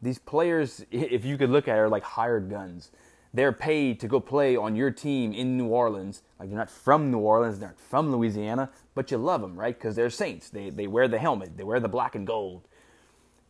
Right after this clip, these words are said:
And that's your team. But the kids from L S U have chosen to go there. They wanted to go to L S U. They're from Louisiana.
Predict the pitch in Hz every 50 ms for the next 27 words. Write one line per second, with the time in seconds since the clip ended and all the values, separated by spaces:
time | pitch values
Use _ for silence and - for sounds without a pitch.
0 | _ _ - 131 151 160 - 196 160 254 247 175 120 - - _ _ _ _ _
1 | _ _ _ _ _ _ _ _ _ _ - - 113 117 127 - - - 185 202
2 | 196 - 175 143 - 123 131 117 104 - - - 151 143 117 92 92 95 - _
3 | _ _ _ _ _ _ _ _ _ _ - 139 120 98 - - - - - 139
4 | 151 156 147 135 113 104 95 95 92 92 90 92 90 87 - 90 - - - _
5 | _ _ _ _ _ _ _ _ _ _ _ _ _ _ - 156 147 117 98 95
6 | 98 107 123 131 139 139 127 107 - 113 98 101 98 95 95 98 95 95 92 -
7 | - 95 87 82 - _ _ _ _ _ _ _ _ _ _ _ _ _ _ _
8 | _ 175 185 151 - - - - 131 127 139 139 127 113 104 104 104 101 98 101
9 | 98 95 90 87 92